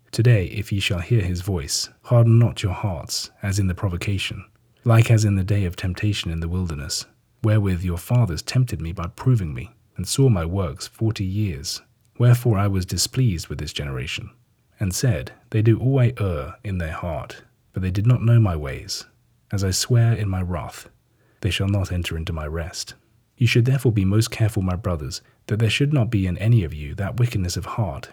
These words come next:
which refuses to trust and deserts the cause of the living God.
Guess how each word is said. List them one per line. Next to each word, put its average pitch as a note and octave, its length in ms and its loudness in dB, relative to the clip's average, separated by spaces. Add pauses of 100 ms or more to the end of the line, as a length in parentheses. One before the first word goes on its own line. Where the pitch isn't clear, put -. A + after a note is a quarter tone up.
(120)
which - 160 -10
refuses B2 440 2
to G2+ 100 -6
trust - 520 -6 (280)
and G#2 100 -2
deserts G#2 420 4
the - 100 -10
cause F#2 380 -2
of D#2+ 80 -6
the E2+ 80 -4
living F2+ 300 -4
God. F#2 340 -2